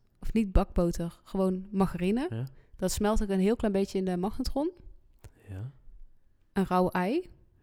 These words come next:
Speaker 2: Ja.
Speaker 1: En van die bastardsuiker.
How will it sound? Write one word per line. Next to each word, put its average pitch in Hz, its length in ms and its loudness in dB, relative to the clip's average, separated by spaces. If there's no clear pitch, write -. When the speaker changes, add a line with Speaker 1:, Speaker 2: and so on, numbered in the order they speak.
Speaker 2:
Ja. 90 600 -10
Speaker 1:
En 202 400 0
van 196 280 -2
die 190 280 -2
bastardsuiker. 160 1120 -2